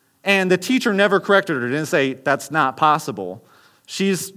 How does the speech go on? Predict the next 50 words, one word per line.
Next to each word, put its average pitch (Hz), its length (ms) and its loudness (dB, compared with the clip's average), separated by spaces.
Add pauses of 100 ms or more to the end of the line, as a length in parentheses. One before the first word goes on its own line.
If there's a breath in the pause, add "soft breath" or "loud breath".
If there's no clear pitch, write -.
(220)
she's 170 400 -4
Cougar. 170 400 -2
She's 170 240 -8
part 190 260 2
Cougar. 185 300 -2
That's 135 240 -2
who 185 100 -2
she 190 140 -8
was. 185 280 2 (440 loud breath)
And 180 140 -4
I 170 480 0
<laughs> - 120 -10
thought 180 400 0
that 254 420 2 (240 loud breath)
probably 214 380 4
going 180 300 0
up 165 200 2
until 151 280 -4
high 135 180 -2
school. 104 440 -10 (300 soft breath)
Like, 170 200 2
it - 60 2
wasn't 220 280 2
until 208 220 0
high 156 200 2
school 196 460 -2 (320 loud breath)
that, 170 140 4
like, 160 240 2
in 165 140 -4
science 151 360 -2
class, 160 260 -2
we 151 40 -4
were 135 60 -2
talking 151 220 0
about, 139 240 0
like, 131 200 -4
ancestry 139 540 -6
again 131 300 -6
and 113 160 -8
where 151 160 -2
we 139 80 -6
come 143 160 -6
from. 143 320 -4 (320 soft breath)
And 156 160 -4
then 151 120 -4
I 147 80 2
realized, 147 340 0
I'm 139 60 -8
like, 127 180 -2 (180)
"Oh, 147 360 -10